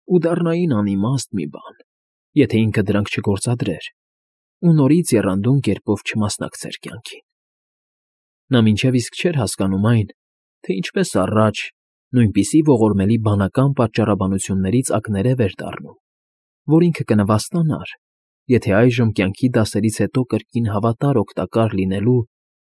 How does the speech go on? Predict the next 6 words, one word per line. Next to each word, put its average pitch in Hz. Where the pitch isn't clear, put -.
և 135
սիրո 120
ու 156
երջանկության 110
հասնելու 95
հնարավորության։ 90